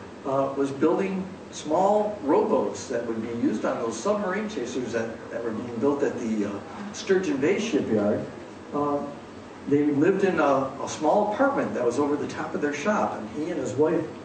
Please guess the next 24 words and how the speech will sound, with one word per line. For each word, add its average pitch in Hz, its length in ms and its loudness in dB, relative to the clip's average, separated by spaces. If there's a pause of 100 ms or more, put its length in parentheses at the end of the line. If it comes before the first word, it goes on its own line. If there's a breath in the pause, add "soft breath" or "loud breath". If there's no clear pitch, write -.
(120)
uh, 107 160 -4 (680)
I - 20 -4
think 156 160 0
his 110 160 0
name 117 320 -2
was, 107 160 -2
uh, 101 140 -2 (100)
Anna, 175 260 -2 (540)
uh, 131 240 0 (380)
worked 156 320 2
sixty 214 400 -4
or 165 80 0
seventy 190 360 -2
hour 175 280 4
weeks, 151 560 -2 (480)
uh, 110 160 -2
building 143 420 2
these 117 160 -8
small 151 260 -2
lifeboats 113 600 0
to 98 60 -10
get 120 120 -6
them 113 180 -6
ready, 131 320 2